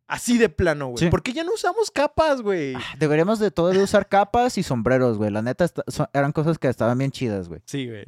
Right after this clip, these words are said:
Speaker 1: La
Speaker 2: Y,
Speaker 1: neta,
Speaker 2: y
Speaker 1: sí.
Speaker 2: de hecho, los sombreros, a-, así como dices de que, por ejemplo, tu abuelito,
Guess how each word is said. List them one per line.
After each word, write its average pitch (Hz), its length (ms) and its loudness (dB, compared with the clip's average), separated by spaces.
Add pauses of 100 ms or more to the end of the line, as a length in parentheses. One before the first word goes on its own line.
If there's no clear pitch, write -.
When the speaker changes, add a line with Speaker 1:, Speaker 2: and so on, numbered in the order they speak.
(120)
Speaker 1:
La 117 200 -12
Speaker 2:
Y, 131 40 -2
Speaker 1:
neta, 131 160 -4
Speaker 2:
y - 20 -4
Speaker 1:
sí. 147 140 2
Speaker 2:
de 147 100 4
hecho, 147 160 0
los 190 160 2
sombreros, 127 560 0
a-, - 180 -14
así 117 220 -6
como 135 240 -6
dices 143 240 -4
de 143 100 -2
que, 104 200 -8
por 101 160 -6
ejemplo, 123 260 -4
tu 135 100 -2
abuelito, 110 460 -2